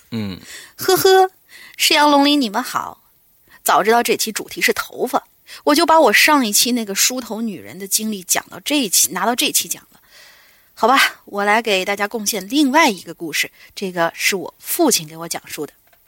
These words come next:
Speaker 2: 发生在我身上，关于头发的故事。”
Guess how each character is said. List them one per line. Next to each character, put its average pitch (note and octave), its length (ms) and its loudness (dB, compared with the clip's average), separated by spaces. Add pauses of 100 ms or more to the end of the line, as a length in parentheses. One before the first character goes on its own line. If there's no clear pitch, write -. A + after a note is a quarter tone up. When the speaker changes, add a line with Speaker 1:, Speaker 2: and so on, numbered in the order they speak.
Speaker 2:
发 D#4 200 2
生 D4+ 140 4
在 A#3+ 100 2
我 - 140 -6
身 F#3+ 240 -8
上， G#3+ 160 -2 (560)
关 F#3+ 260 0
于 D#3 220 -4 (400)
头 D3+ 220 -4
发 G3+ 120 -4
的 - 80 -8
故 - 160 -20
事。” - 160 -6